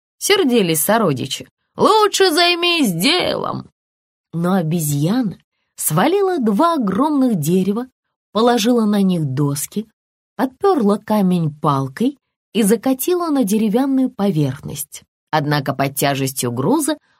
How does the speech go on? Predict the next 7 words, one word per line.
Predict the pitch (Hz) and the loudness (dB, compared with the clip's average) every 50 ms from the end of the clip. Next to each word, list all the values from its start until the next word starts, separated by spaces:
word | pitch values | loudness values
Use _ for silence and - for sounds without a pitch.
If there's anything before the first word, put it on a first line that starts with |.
| _ _ | _ _
повозка | - 202 233 247 359 359 - - - 294 | -2 -2 0 2 0 0 -2 -4 -6 -6
сломалась. | - - 269 269 262 220 196 190 185 180 175 185 - - - - _ _ _ _ _ _ _ _ _ _ _ _ _ _ _ | -4 -2 -2 0 2 2 2 2 0 -2 -4 -6 -8 -12 -14 -18 _ _ _ _ _ _ _ _ _ _ _ _ _ _ _
«У | - 427 415 302 220 | 0 2 2 2 2
тебя | - - 226 233 190 180 220 196 160 | 2 2 2 2 2 2 2 2 0
ничего | 160 156 147 214 196 - 240 233 208 190 196 202 202 | 0 -2 -2 0 0 2 2 2 2 2 4 4 2
не | 185 185 185 | 2 2 0
выйдет», | 180 170 170 170 165 160 156 151 143 117 - 92 - - - | 0 0 0 0 2 2 2 0 0 -2 -4 -6 -8 -10 -14